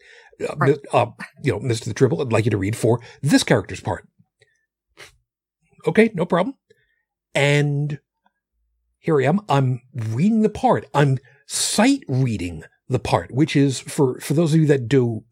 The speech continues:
Speaker 1: uh, that have ever done music before, sight reading is exactly what it sounds like.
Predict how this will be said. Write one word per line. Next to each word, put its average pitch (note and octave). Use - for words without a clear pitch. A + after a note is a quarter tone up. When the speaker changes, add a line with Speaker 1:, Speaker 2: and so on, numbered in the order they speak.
Speaker 1:
uh, A2
that A#2
have A2
ever A#2+
done A2
music A2
before, G#3+
sight -
reading C#4
is D3
exactly C#3+
what C3
it C3
sounds B2+
like. F#2+